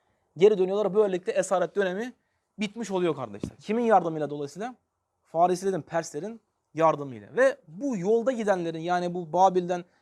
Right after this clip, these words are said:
Filistin'e doğru yola çıkan İsrailoğulların arasında bir de bir peygamber vardı kardeşler. Bir nebi vardı. O da Babil sürgünündeydi. Onlarla birlikte Kudüs'e tekrardan dönüş yaptı. Yolda o da vardı.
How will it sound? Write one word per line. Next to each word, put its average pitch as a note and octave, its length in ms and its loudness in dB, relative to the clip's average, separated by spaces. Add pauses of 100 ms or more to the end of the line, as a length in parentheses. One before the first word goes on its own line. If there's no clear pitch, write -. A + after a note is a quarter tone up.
(220)
Filistin'e F#3 500 -4
doğru F3 240 2
yola E3 260 2
çıkan F#3 400 -6 (500)
İsrailoğulların G#3+ 720 -2
arasında A#3 680 0
bir B3+ 140 -8
de A#3+ 260 -4
bir A#3+ 100 -4
peygamber G3 600 0
vardı C3 320 -4
kardeşler. G#2+ 460 -18 (840)
Bir D#3+ 120 -10
nebi D#3 280 -2
vardı. A#2+ 320 -2 (840)
O E3 100 -6
da E3+ 140 0
Babil D3 320 2
sürgünündeydi. C3+ 840 -10 (480)
Onlarla D#3+ 400 -2
birlikte D3 220 -12
Kudüs'e F3+ 480 -10 (360)
tekrardan E3 480 -4
dönüş D#3+ 320 -6
yaptı. - 240 -16 (680)
Yolda C#3+ 280 -8
o E3+ 220 -4
da C3 120 0
vardı. G#2 240 -14